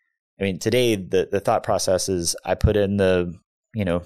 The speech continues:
the bin and P C N on the patient's third party, and every prescription I bill after that,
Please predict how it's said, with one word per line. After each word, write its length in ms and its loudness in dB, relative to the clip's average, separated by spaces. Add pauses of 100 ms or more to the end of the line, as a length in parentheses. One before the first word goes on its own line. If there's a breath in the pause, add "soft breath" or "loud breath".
(360)
the 140 -2
bin 200 0
and 80 -2
P 140 -8
C 200 -2
N 140 0
on 100 0
the 80 -4
patient's 380 -4
third 220 -4
party, 580 -2
and 160 -4
every 320 -2
prescription 480 -6
I 80 -2
bill 240 2
after 280 -4
that, 320 -2